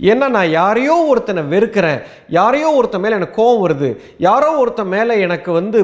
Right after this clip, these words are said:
பொறாமையாக இருக்குது அப்படின்னா, அவன் மேல பொறாமைப்படுறேன், அவனை பார்த்து வெறுக்கிறேன்,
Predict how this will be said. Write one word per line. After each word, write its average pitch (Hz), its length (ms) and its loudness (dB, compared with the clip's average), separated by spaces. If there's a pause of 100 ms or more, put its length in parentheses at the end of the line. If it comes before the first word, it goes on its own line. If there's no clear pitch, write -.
பொறாமையாக 240 680 0
இருக்குது 151 360 -8 (280)
அப்படின்னா, 185 480 -4 (400)
அவன் 175 300 0
மேல 240 220 0
பொறாமைப்படுறேன், 202 840 -2 (260)
அவனை 180 320 0
பார்த்து 220 340 -2
வெறுக்கிறேன், 196 580 -4